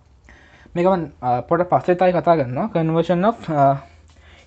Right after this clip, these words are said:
homocysteine to methionine. මේක චුට්ටක් තේරුම් ගන්න අමාරුයිත් වගේ සමහර වෙලාවට බලමු මොකක් හරි කරගන්න. අ, මේ රූපේ බලන්නකෝ චුට්ටක්. බ-, මෙන්න මේ ලෙස පොයින්ට් එක දිහා බලන්න. මේ තියෙන homocysteine, මේ තියෙන methionine.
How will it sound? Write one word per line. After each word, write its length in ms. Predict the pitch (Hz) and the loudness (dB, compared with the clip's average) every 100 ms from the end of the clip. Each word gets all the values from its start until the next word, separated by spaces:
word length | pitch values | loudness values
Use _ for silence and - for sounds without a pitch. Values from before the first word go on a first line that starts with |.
| - | -4
homocysteine 680 | 170 180 185 190 - 202 214 | -2 -2 -4 -8 -8 -6 -4
to 60 | |
methionine. 480 | 233 175 185 143 107 - _ _ _ - | -2 -2 -2 -2 -6 -14 _ _ _ -12
මේක 100 | 151 | -10
චුට්ටක් 240 | 156 - - | -8 -8 -6
තේරුම් 240 | 147 147 | -6 -6
ගන්න 140 | 160 170 | -8 -10
අමාරුයිත් 580 | 120 135 156 170 170 175 | -8 -6 -4 -4 -4 -4
වගේ 140 | 165 | -4
සමහර 280 | 170 165 165 | -6 -8 -6
වෙලාවට 320 | 165 160 180 | -4 -4 -4
බලමු 320 | 170 151 139 | -4 -4 -6
මොකක් 240 | 131 127 - | -8 -12 -14
හරි 80 | |
කරගන්න. 340 | 120 117 120 170 233 - - - _ - _ _ | -14 -14 -12 -12 -14 -20 -20 -20 _ -20 _ _
අ, 220 | 147 151 | -4 -2
මේ 220 | 156 170 170 | -2 -2 -2
රූපේ 220 | 151 160 | -2 -2
බලන්නකෝ 300 | 175 180 180 | 0 0 -2
චුට්ටක්. 300 | 185 180 208 - _ _ _ - - _ _ _ | -6 -6 -8 -10 _ _ _ -20 -20 _ _ _
බ-, 260 | 147 139 143 | -6 -4 -6
මෙන්න 240 | 147 165 | -6 -4
මේ 100 | 165 | -4
ලෙස 160 | 147 139 | -6 -6
පොයින්ට් 220 | 143 139 | -6 -8
එක 60 | 135 | -6
දිහා 120 | 135 | -8
බලන්න. 400 | 120 113 131 226 _ _ - - _ - | -10 -12 -12 -14 _ _ -20 -20 _ -2
මේ 100 | 170 | 0
තියෙන 160 | 190 | 0
homocysteine, 640 | 185 165 151 139 - 135 202 _ _ - | -2 -4 -6 -10 -8 -8 -8 _ _ -10
මේ 120 | 151 | -6
තියෙන 200 | 151 165 | -4 -6
methionine. 380 | 156 110 101 127 | -6 -10 -14 -16